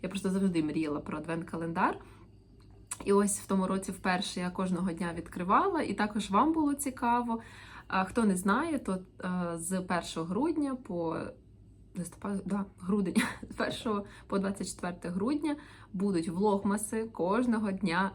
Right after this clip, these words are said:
відео на моєму каналі. Хто дивився їх в тому році, напишіть, е,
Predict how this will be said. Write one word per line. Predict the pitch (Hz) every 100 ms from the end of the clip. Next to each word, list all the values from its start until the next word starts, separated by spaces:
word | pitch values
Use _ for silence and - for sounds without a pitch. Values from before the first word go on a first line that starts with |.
| 170
відео | 165 185 185 214 208
на | 180
моєму | 175 180 175
каналі. | - 160 156 185 311 -
Хто | - - 254
дивився | 254 208 220 - 208
їх | 196 196 196
в |
тому | 202 185
році, | 196 254 339 214 190 180
напишіть, | 185 185 190 - 226 -
е, | 185 180 175